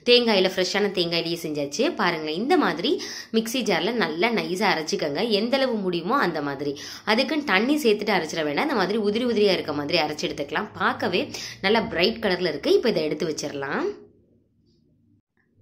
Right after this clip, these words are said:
அடுப்புல ஒரு கடாய் வச்சுக்கலாம். இப்போ நம்ம வந்து மிக்ஸி ஜார்ல வந்து அரைச்சு எடுத்தோம் இல்லையா, அந்த தேங்காய் எல்லாத்தையுமே இதுல இப்ப சேர்த்துடலாம். லோ ஃப்ளேம்ல வச்சுக்கோங்க.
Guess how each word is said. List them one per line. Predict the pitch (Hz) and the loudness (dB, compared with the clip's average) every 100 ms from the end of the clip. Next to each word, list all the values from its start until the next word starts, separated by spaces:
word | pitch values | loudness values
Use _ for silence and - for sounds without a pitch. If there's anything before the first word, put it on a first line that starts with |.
| 196 | -2
அடுப்புல | 226 285 311 226 | -2 0 0 2
ஒரு | 202 330 302 | 2 2 2
கடாய் | 185 214 202 | 2 4 2
வச்சுக்கலாம். | - 180 165 180 294 | 0 -4 -2 -2 0
இப்போ | 240 196 | 2 2
நம்ம | 175 165 | 2 2
வந்து | 208 196 165 170 | 4 4 4 0
மிக்ஸி | 170 269 214 | -2 -4 0
ஜார்ல | 185 151 147 | -2 -2 -4
வந்து | 156 180 | 0 0
அரைச்சு | 165 170 170 | 0 0 -4
எடுத்தோம் | 156 156 | -2 -2
இல்லையா, | 151 233 | 0 0
அந்த | 233 190 185 | 0 0 2
தேங்காய் | 220 233 170 | 2 2 0
எல்லாத்தையுமே | 156 170 160 147 240 349 - - 220 | 0 -2 -2 -2 -2 -4 -10 -10 0
இதுல | 202 190 | 2 2
இப்ப | 170 170 | 0 -4
சேர்த்துடலாம். | 156 165 147 175 330 220 | -4 -2 0 0 0 4
லோ | 208 277 294 | 4 4 0
ஃப்ளேம்ல | 226 180 151 | 0 0 -2
வச்சுக்கோங்க. | 151 - 143 | -6 -8 -8